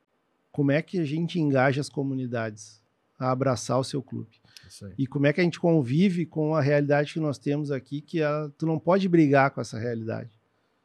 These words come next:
Speaker 1: Nós temos, nós temos a dupla.
Speaker 2: Claro, óbvio.
Speaker 1: E ela nos dá diversas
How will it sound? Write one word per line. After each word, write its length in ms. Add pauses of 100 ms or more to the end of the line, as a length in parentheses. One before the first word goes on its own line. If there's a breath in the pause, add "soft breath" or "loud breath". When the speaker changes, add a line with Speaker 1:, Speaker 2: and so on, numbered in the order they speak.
(280)
Speaker 1:
Nós 180
temos, 420 (120)
nós 220
temos 280
a 80
dupla. 440 (180)
Speaker 2:
Claro, 440 (120)
óbvio. 240
Speaker 1:
E 100
ela 160
nos 240
dá 340
diversas 1120